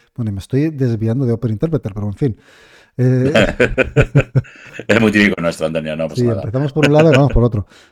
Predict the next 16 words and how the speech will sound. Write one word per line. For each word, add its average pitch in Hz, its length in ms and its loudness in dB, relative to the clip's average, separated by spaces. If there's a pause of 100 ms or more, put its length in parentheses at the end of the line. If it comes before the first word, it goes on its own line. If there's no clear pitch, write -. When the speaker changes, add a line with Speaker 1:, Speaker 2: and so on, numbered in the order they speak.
Speaker 1:
Pero 113 160 0
bueno, 139 200 8
Speaker 2:
Bueno. 87 300 -2 (600)
Speaker 1:
eh, 127 600 4
es 175 120 4
muy 208 100 2
interesante 180 600 2
el 196 80 0
Teniyama, 160 640 2 (120)
igual 147 380 0
lo 143 60 2
dejamos 135 320 -2
para 120 160 -4
la, 117 120 -6 (140)
<laughs> - 160 -20
para 139 160 -4